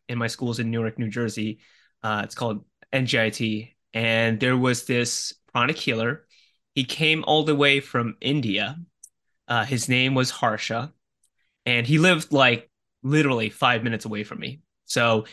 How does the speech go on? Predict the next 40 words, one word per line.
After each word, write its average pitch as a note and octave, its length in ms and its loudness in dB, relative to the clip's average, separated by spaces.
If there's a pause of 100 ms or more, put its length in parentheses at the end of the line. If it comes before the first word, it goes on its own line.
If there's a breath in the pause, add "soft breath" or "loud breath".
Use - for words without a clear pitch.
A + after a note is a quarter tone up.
(180 loud breath)
it B3+ 140 -2
kinda, F3 520 2 (140)
it, C#3 200 0 (160)
like, B2+ 360 -2
everything F3+ 360 2
kinda C#3 200 2
works B2 320 0
out B2+ 180 2
in A#2 200 -4
sort C#3+ 340 -4
of, A#2 60 -2
like, A2 160 -2
divine A#2 360 0
order. A2 340 -4 (440 soft breath)
Uh, B2+ 180 4
but - 400 0
I F#3+ 480 4
was D#3 240 2
really F#3 280 2
hesitant C3+ 540 -2 (200)
in B2+ 100 -6
going. A#2 520 -2
So C3+ 300 2
back C#3+ 360 0
then, C3 340 0
I C3 100 2
didn't C3+ 200 2
know C3+ 160 0
scanning. G#2+ 540 -8 (520)
So C#3 160 0
the C#3 160 0
only F3+ 300 2
way D3+ 240 4
that C3 160 2
I B2 180 2
scanned C3 580 -4 (380)
was A#2+ 540 2
flipping C#3+ 340 -2
a G#2+ 60 -2
coin. A#2 420 -8